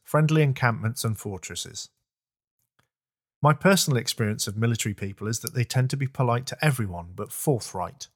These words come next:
and don't suffer fools for long. They have a strict moral code and an upright bearing. They're used to situations where lives are on the line, so rarely sweat the small stuff, but they pay attention to the small details. They may stick to a strict routine.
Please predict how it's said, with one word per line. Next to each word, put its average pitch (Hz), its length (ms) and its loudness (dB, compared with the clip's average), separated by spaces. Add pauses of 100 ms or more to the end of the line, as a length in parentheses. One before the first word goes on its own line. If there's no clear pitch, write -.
(140)
and 127 140 4
don't 143 220 4
suffer - 280 2
fools 104 360 -4
for 107 140 -4
long. 98 460 0 (840)
They 107 60 -2
have 107 140 2
a 117 60 0
strict 147 300 2
moral 127 300 4
code 104 440 -2
and 120 120 2
an 120 120 4
upright 113 420 -2
bearing. 92 540 2 (720)
They're 110 100 0
used 143 240 6
to 156 80 4
situations 123 760 2
where 110 140 -2
lives 123 400 4
are 107 80 -4
on 101 140 -2
the 107 60 -2
line, 107 360 2
so 101 160 -4
rarely 131 380 4
sweat - 300 0
the 123 60 -6
small 117 320 0
stuff, - 320 -6
but 107 160 -6
they 107 120 -6
pay 127 240 -2
attention 104 540 -2
to 110 100 -6
the 113 100 -6
small 95 320 -4
details. 92 840 -8 (720)
They 120 120 6
may 117 140 6
stick - 400 4
to 165 120 0
a 170 40 4
strict - 380 0
routine. 98 560 -2